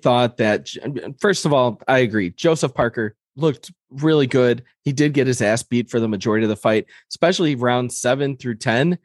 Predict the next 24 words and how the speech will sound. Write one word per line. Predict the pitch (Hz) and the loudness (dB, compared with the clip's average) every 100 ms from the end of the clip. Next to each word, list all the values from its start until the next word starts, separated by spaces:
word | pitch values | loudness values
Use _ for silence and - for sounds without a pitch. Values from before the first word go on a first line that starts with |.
| _ _ _ | _ _ _
I | 151 | 0
thought | - 135 | 2 2
he | 117 | 2
was | 113 | -2
just | 107 107 - - | -4 -6 -8 -6
hanging | 127 180 165 | 0 2 4
on | 147 143 | 2 2
by | 127 | 0
a | 110 | 0
thread. | - 151 170 127 - - | -2 0 2 0 -4 -4
And | 139 143 | -2 0
then | 170 | 2
out | 165 170 | 2 0
of | 139 | 0
nowhere, | 175 196 147 147 151 _ _ - | 0 2 0 -2 -6 _ _ -4
he | 180 | -2
would | 143 | -2
throw | - 139 156 | -2 0 2
some | 156 151 139 | 0 -4 -2
kind | 156 135 | -2 -2
of | 127 | -6
a | |
massive | 117 127 135 139 120 | -4 -4 -4 -4 -6
shot, | - 139 139 127 | -4 0 2 0